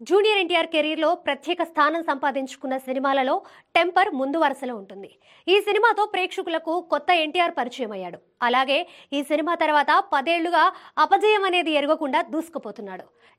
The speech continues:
టెంపర్ సినిమాకి ముందు నాలుగేళ్ల పాటు పలు ఫ్లాప్స్ ఎదుర్కొన్నాడు ఎన్టీఆర్. ఆ నాలుగేళ్లలో ఆరు సినిమాలు చేయగా, అందులో బాద్షా తప్ప మిగతా ఐదు సినిమాలు బాక్స్ ఆఫీస్ దగ్గర ఫెయిల్యూర్‌గా నిలిచాయి. ముఖ్యంగా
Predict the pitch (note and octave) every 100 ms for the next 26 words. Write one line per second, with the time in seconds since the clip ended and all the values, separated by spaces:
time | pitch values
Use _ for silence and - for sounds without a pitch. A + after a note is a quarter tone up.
0 | - F#4+ A4 A#4 G4+ F4+ F4 D#4 D4+ D#4+
1 | D#4+ - B3 C4 D#4+ D#4+ F4+ F#4+ F#4 D4+
2 | D4+ G4 - D4+ D4+ D4+ D4+ E4 - D4
3 | C#4+ C#4+ C4+ A#3+ - B3 G#3+ G3 - _
4 | _ _ _ _ - C#4+ C4 C#4 F4 E4+
5 | D#4+ E4 D4 E4+ _ D#4+ F#4 F#4 F4 F4+
6 | F#4+ E4+ E4+ D#4+ D#4 G4+ - _ F#4+ F#4+
7 | E4+ G4 D4 C#4 D4+ F#4+ F4+ D4+ D4 D#4
8 | D#4 B3+ C#4 F#4 F#4 C4+ C#4+ E4+ - E4
9 | D#4 E4 A4 D4 E4 - E4 D#4+ - C#4
10 | C4+ D#4 G4 F#4 E4+ D#4+ B3 B3+ C4 F#3
11 | F#3+ _ _ _ _ C#4 E4 F4+